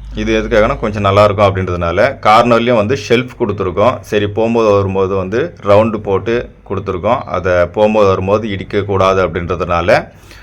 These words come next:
அப்படியே அந்த பக்கம் லெஃப்ட் சைட்லயும் பார்த்தீங்கன்னாக்கா ஒரு ரேக் இருக்கு, வால், வால் பாக்ஸ் யூனிட் வந்து பண்ணி கொடுத்துருக்கோம். உள்ளுக்குள்ளேயே நம்ம எல்லாமே ஃப்ரீ ஷெல்ஃப் தான் வச்சிருக்கோம்.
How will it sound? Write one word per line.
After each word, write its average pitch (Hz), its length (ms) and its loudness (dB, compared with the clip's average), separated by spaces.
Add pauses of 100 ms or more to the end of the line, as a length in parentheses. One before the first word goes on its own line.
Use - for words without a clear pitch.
(140)
அப்படியே 104 340 2
அந்த 107 160 2
பக்கம் 110 300 2
லெஃப்ட் 104 200 2
சைட்லயும் 113 320 0
பார்த்தீங்கன்னாக்கா 98 680 0
ஒரு 95 340 0
ரேக் 101 300 2
இருக்கு, 92 240 -4
வால், 98 340 2 (400)
வால் 95 200 0
பாக்ஸ் 92 300 -4
யூனிட் 87 320 -8
வந்து 92 380 0
பண்ணி 95 220 -4
கொடுத்துருக்கோம். 90 600 -4 (360)
உள்ளுக்குள்ளேயே 113 540 0
நம்ம 110 220 0
எல்லாமே 98 320 0
ஃப்ரீ 110 220 -6
ஷெல்ஃப் 98 140 -2
தான் 104 260 2
வச்சிருக்கோம். 101 500 0